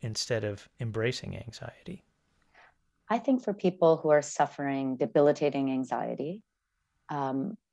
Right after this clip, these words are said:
Speaker 2: that medication can be extremely helpful. Now, w-, people should be aware of the history of benzodiazepines, which are the most common anti-anxiety med now.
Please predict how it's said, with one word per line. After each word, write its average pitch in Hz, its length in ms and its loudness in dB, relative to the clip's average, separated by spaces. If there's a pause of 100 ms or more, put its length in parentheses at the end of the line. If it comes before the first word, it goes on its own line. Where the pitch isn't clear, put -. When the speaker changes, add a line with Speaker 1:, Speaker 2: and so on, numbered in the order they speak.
(120)
Speaker 2:
that 147 240 2
medication 147 520 0
can 131 160 0
be 123 160 2
extremely 120 420 -4
helpful. 113 540 -4
Now, 165 240 4
w-, 160 280 -6 (100)
people 226 280 4
should 208 220 4
be 175 100 8
aware 151 720 6
of 139 200 -6
the 147 60 -2
history 143 720 0
of 139 160 -4
benzodiazepines, 131 880 0
which 135 140 0
are 131 140 4
the 123 80 -2
most 123 200 -2
common 120 300 -2
anti-anxiety 120 720 -6
med 120 260 -6
now. 120 300 -4